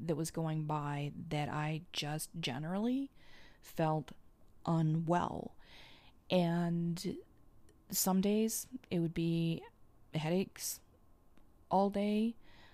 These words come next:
The next day it might have been nausea on and off. There were days where I felt faint as I walked across the lot and needed to steady myself.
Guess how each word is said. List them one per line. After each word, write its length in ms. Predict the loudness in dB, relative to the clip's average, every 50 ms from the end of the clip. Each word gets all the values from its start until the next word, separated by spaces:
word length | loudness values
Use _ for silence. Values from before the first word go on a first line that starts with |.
| -20 -14 -2
The 120 | 0 2
next 300 | 4 4 2 0 -2 -6
day 600 | -2 2 2 4 4 6 6 6 4 4 2 0 -2
it 240 | -2 0 0 0 -2
might 260 | -2 -2 0 0 0
have 160 | -2 -4 -2 -4
been 520 | -2 0 0 0 0 0 0 0 -2 -2
nausea 840 | -2 -2 0 0 2 2 2 0 2 2 2 4 4 4 2 2 0 -4 -10 -18 -20 -20 -14 -4
on 160 | 0 2 2 4
and 100 | 4 2
off. 440 | 2 2 2 0 -2 -2 -4 -8 -18 -20 -20 -20 -20 -20 -20 -20 -20 -20 -20 -12 -8
There 280 | 0 2 2 4 2
were 380 | 0 0 -2 0 0 0 0 0
days 580 | 0 2 2 4 4 4 4 2 0 -2 -4 -2
where 580 | 0 0 2 2 2 2 2 2 0 0 -2 -2
I 480 | -2 -2 0 0 0 0 0 0 0 -2
felt 640 | -4 -4 -4 -2 -2 -2 -2 -4 -6 -8 -12 -12 -12 -14 -18 -20 -6 -2
faint 420 | 0 2 2 2 0 -2 -6 -10 -18 -20 -20 -20 -20 -20 -20 -8 -2
as 220 | 0 0 2 2 0
I 260 | -2 -2 -2 -2 -4 -8 -6
walked 300 | -4 0 0 0 0 -2
across 480 | -8 -6 -4 -4 -2 0 -2 -2 -4 -4 -12 -20 -20 -20 -20 -20 -20 -20 -20 -20 -20 -4 0
the 100 | 2 4
lot 320 | 4 4 4 4 2 2
and 160 | 2 2 4
needed 240 | 4 4 2 0 -4
to 80 | -4 -4
steady 280 | -2 0 0 0 0 0
myself. 480 | 0 -2 -2 -2 -4 -4 -4 -4 -6